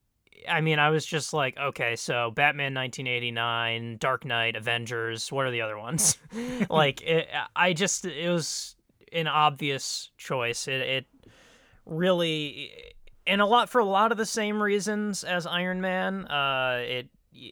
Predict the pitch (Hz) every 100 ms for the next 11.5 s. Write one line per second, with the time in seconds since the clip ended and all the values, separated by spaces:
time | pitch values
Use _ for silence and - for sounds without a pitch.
0 | 135 139 165 - 175 139 139 160 165 180
1 | - 185 160 165 170 175 170 - 147 160
2 | 147 - 147 147 165 147 151 - 147 139
3 | 135 135 135 139 139 - - 139 139 131
4 | 131 131 131 139 _ _ _ _ _ -
5 | 123 127 127 123 123 123 123 113 - 143
6 | 135 131 127 123 120 - - _ _ _
7 | _ _ _ _ _ _ 165 147 175 165
8 | 151 139 120 _ - 156 151 143 131 127
9 | 127 127 120 135 120 110 107 - _ _
10 | - _ - - 131 135 135 - 180 170
11 | 156 143 127 -